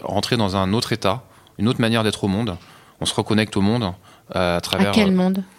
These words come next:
Speaker 1: euh, j'irai au monde réel, c'est-à-dire, euh, le monde cosmique, c'est-à-dire les étoiles la nuit, le soleil qui se lève, le soleil qui se couche.
Speaker 2: Soi par rapport à soi.
Speaker 1: Soi-même. Dans notre monde, euh, moderne et terrien,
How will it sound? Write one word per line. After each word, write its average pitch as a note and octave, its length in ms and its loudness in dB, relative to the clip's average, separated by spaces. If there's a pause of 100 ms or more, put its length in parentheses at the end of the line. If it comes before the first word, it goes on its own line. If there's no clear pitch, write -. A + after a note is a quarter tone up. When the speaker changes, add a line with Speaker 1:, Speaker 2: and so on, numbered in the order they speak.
(920)
Speaker 1:
euh, G2+ 140 2
j'irai A2 220 2
au A#2+ 40 4
monde A#2 180 2
réel, A2 420 0
c'est-à-dire, F#2+ 420 -2
euh, F#2 520 2
le F#2+ 120 0
monde G2+ 180 0
cosmique, B2 380 -2
c'est-à-dire F#2+ 300 0
les F#2 120 0
étoiles G2 280 0
la F#2+ 100 0
nuit, G2 280 -2
le G2+ 160 -4
soleil F#2+ 340 0
qui - 120 -12
se - 140 -4
lève, G#2+ 160 0
le G2 60 -6
soleil F#2+ 260 -2
qui - 140 -8
se - 80 -2
couche. - 300 -4 (240)
Speaker 2:
Soi - 340 4
par F#3 160 0
rapport E3+ 280 0
à E3+ 80 4
soi. F3+ 280 2
Speaker 1:
Soi-même. A#2 560 2 (720)
Dans A2 200 2
notre A2+ 180 0
monde, A2+ 180 4
euh, G2+ 360 4
moderne A#2 360 2
et G2+ 80 2
terrien, A2 360 2